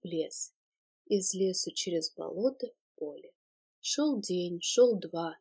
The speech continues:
ел ягоды и корешки, а волчок бежал за ним и ловил маленьких птичек. Наконец пришли они на берег моря. Нолли сел на берегу, на камень, и горько стало ему.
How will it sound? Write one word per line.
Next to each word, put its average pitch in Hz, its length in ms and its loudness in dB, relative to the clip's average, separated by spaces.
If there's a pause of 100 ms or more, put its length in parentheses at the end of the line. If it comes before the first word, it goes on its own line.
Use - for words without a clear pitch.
ел 190 200 6
ягоды 240 480 6
и 240 200 -4
корешки, 214 760 -2 (400)
а 202 100 4
волчок 254 440 6
бежал 240 420 2
за 254 180 -2
ним 196 300 2 (100)
и 208 140 4
ловил 190 380 6
маленьких 254 600 0
птичек. - 640 -8 (840)
Наконец 196 640 2
пришли 254 480 0
они 240 180 -6
на 208 180 2
берег 185 440 0
моря. 165 380 -4 (320)
Нолли 196 360 6
сел 175 360 0
на 165 140 -2
берегу, 160 600 -2 (400)
на 170 220 -2
камень, 175 360 -10 (340)
и 196 160 2
горько 262 460 2
стало 170 540 -8
ему. 156 240 -16